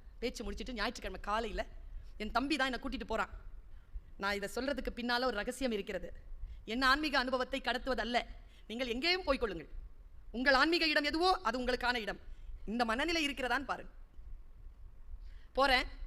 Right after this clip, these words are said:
என் தம்பி தான் என்னை கையில பிடிச்சி, பிடிச்சி கூட்டிட்டு போறான். "அக்கா, நிமிர்ந்து பார்க்காத, கீழேயே பார்த்துட்டு வா. நான் சொல்லும்போது மட்டும் பாரு." நான், அவன் சொல்லும்போது அப்படி பார்க்கறேங்க, காபா அப்படி நிக்குது. என்ன தவம் செய்தேன்?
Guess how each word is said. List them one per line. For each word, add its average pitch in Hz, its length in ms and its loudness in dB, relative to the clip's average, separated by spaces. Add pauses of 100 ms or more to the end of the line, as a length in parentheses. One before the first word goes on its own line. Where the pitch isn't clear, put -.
(500)
என் 202 100 -6
தம்பி 262 200 -2
தான் 277 120 4
என்னை 233 80 -2
கையில 233 200 -2
பிடிச்சி, 196 260 -10
பிடிச்சி - 180 -10
கூட்டிட்டு 220 200 -8
போறான். 190 260 0 (460)
"அக்கா, 269 260 0
நிமிர்ந்து 240 280 0
பார்க்காத, 233 300 -2 (160)
கீழேயே 240 260 -4
பார்த்துட்டு 226 300 -2
வா. 370 80 -4
நான் 190 100 -4
சொல்லும்போது 302 400 -2
மட்டும் 240 200 -6
பாரு." 175 240 -4
நான், - 180 -10 (1200)
அவன் - 160 -12
சொல்லும்போது 269 320 0
அப்படி 202 160 -6
பார்க்கறேங்க, 220 380 -6 (160)
காபா 214 240 -4
அப்படி 190 160 -8
நிக்குது. 180 320 -14 (1200)
என்ன 262 160 -6
தவம் 269 240 -6
செய்தேன்? 226 360 -8